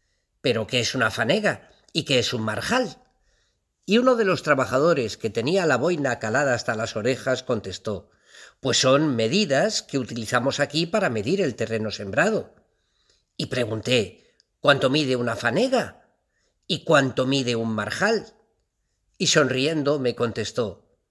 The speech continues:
"¿Pero es que tú no sabes matemáticas? Una fanega mide seis mil quinientos sesenta metros cuadrados y un marjal quinientos veintiocho metros cuadrados". Aquello me dejó bastante sorprendido.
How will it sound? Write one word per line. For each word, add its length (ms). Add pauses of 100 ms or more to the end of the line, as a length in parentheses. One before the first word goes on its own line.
(180)
"¿Pero 240
es 100
que 140
tú 180
no 160
sabes 380
matemáticas? 880 (500)
Una 280
fanega 420
mide 500 (300)
seis 380
mil 320
quinientos 600
sesenta 520
metros 440
cuadrados 720 (280)
y 160
un 140
marjal 680 (240)
quinientos 680
veintiocho 920 (100)
metros 540
cuadrados". 800 (720)
Aquello 380
me 100
dejó 400 (320)
bastante 640
sorprendido. 880